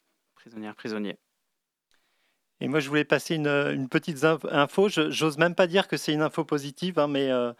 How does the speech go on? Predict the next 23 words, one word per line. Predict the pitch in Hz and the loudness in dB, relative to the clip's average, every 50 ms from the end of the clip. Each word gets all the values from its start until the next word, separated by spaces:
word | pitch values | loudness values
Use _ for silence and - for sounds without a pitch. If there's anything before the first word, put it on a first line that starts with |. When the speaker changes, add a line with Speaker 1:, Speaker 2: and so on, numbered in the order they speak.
| - - - - _ _ | -16 -20 -20 -20 _ _
Speaker 2:
quand | - 151 | 0 2
même, | 151 170 170 | 4 4 4
cette | - - 160 - - | 4 2 2 2 2
année, | 160 147 151 170 | 0 0 2 0
il | 180 | 2
y | 165 151 | 4 4
a, | 135 135 131 127 127 123 123 131 - | 6 6 6 4 4 4 2 0 0
il | 143 | 2
y | 131 | 2
a | 135 | 2
André | 147 135 135 147 | 2 2 2 2
Olivier | 160 156 147 147 139 143 175 170 | 2 2 0 -4 -4 -2 -2 0
qui | 165 | 0
est | 151 | 0
sorti | - - 156 - - 180 | 0 0 0 0 -2 -4
de | - | -6
prison | - - 165 147 135 151 175 220 - _ _ _ _ _ _ _ | -6 -6 -4 -2 -2 -2 -2 -2 -6 _ _ _ _ _ _ _
à | 135 135 | 4 6
l'âge | 143 151 143 | 6 4 4
de | - 147 | 2 0
quatre-vingt-un | 139 - 170 165 - - 160 160 151 147 143 139 139 139 | 2 4 2 2 2 0 0 2 4 4 4 4 4 2
ans. | 151 190 220 - _ _ _ - | 2 0 -2 -6 _ _ _ -4
Euh, | 156 135 131 127 123 123 127 127 123 123 127 | -2 0 2 2 2 0 -2 -2 -2 -4 -4